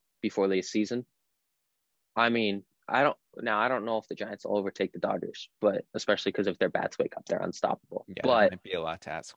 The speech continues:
Speaker 2: for, but
Speaker 1: if they
Speaker 2: still.
Speaker 1: can hold off the Padres, they get that two, the guaranteed two spot, and the Padres are a wild card. That's very possible with how they're playing.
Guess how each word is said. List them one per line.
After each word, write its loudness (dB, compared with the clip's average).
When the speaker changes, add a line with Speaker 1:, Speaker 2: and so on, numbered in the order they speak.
Speaker 2:
for, -8
but -8
Speaker 1:
if 0
they 4
Speaker 2:
still. 4
Speaker 1:
can 0
hold 2
off 2
the -4
Padres, -4
they -2
get -6
that -6
two, -2
the -6
guaranteed -2
two 2
spot, 0
and -4
the -8
Padres -2
are -2
a -2
wild 2
card. -4
That's -4
very 4
possible -4
with -8
how 2
they're 0
playing. -10